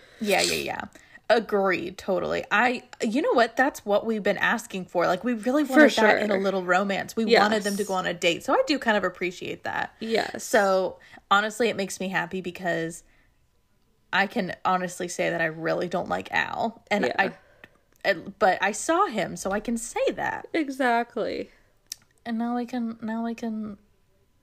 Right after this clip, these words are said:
Speaker 1: decide that we don't like him.
Speaker 2: Yep. <laughs>
Speaker 1: Um, so Rose calls the house and Al's house and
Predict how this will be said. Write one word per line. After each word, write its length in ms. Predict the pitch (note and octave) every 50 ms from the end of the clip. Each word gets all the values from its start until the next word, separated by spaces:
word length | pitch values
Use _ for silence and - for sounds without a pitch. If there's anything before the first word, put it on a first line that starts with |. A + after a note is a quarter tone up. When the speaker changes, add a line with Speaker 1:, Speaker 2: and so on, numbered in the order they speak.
| _ _ _ _ _ _ -
Speaker 1:
decide 400 | - G#3 G#3 G3+ - G#3+ G#3 G#3
that 100 | G#3 G#3+
we 80 | G#3+ G#3
don't 120 | G#3 G#3+ A3
like 160 | A#3 B3 A#3+
him. 120 | - F#3 E3+ _ _ _ _ _ _ - - _ _ _ _ _ - - -
Speaker 2:
Yep. 140 | A3+ A#3+ - -
<laughs> 800 | - - - - - - - - - D4+ - - - - F4 C4
Speaker 1:
Um, 340 | B3+ C4+ B3 B3 A#3+ A#3 A3+ - - - - _ D#3+ - -
so 840 | D4 C#4+ - - - F#4+ E4 D#4 D4+ C#4+ C#4 B3+ C4 B3+ G#3+ - - - _ _ _
Rose 380 | - A#3 B3 B3+ C4 C#4 C#4 -
calls 540 | - - - G#3+ G3 G3 F#3+ F#3+ F#3 - - _
the 100 | - G#3+
house 460 | G3+ F#3+ F3+ E3+ D#3+ D#3+ E3 E3 - -
and 540 | - G3 F#3 F3 E3+ E3 E3 D#3+ D#3+ - - - _ _ _ _ _ _ - A#2+ - - - - - - -
Al's 340 | G3 F#3 F3 F3+ F3+ F3+
house 360 | - - F3 E3 F3 F#3 - G3
and 280 | F3 E3+ E3+ E3+ -